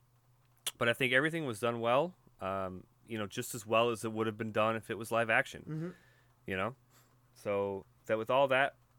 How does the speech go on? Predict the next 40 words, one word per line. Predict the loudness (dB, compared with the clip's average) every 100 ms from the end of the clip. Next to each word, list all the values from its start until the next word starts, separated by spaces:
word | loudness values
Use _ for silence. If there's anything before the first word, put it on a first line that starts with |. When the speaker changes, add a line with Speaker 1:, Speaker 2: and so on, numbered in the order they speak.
| _ -6
Speaker 1:
really, | -2 0 0 -2 -6
uh, | 0 2 2
I | -2 -6
think, | -6 -6 -6
like, | -6
first | -2 -2 0
reaction, | 0 0 -2 -6
you | -4
know, | -2 -2
I'm | -2 -2
definitely | -4 -4
gonna | -8
go | -4
back | 0 0 0
and | -6
watch | -6 -8
this | -10
again, | -4 -2 0 -2
and | -4
maybe | -6 -6 -6
I'll, | -6 -6 _ -20 -20 -20 -20 _ -8
uh, | -4
you | -2
know, | -2
we'll | -2 -4
see. | -2 -2
Like | -2 -4
you |
said, | -4 -2 -2
maybe | -4
I'll | -6
give | -6 -8
it |
more, | -6 -4 -4
maybe | -4
I'll | -8
give | -8 -10 -8
it |
less. | 0 0 0
But | 2 2